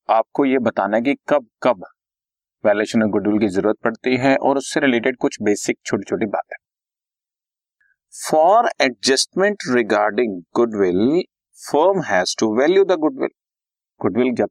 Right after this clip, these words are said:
तक मेरे पास वैल्यू नहीं होगी, मैं एंट्री कैसे पास करूंगा?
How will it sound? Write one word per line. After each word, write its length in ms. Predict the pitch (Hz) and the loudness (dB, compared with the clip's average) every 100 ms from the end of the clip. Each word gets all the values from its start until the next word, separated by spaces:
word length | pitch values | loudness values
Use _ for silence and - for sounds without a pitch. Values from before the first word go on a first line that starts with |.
| - | -2
तक 80 | 143 - | -4 -2
मेरे 100 | 98 | -4
पास 180 | 143 - | -4 -4
वैल्यू 260 | 185 180 285 | -2 0 2
नहीं 200 | 104 - | 0 -2
होगी, 200 | 202 285 | -2 -2
मैं 140 | 320 - | -2 0
एंट्री 260 | 277 269 381 | -2 0 0
कैसे 240 | 330 - | 0 -2
पास 240 | 143 131 - | -2 -2 -4
करूंगा? 240 | 104 - | -8 -10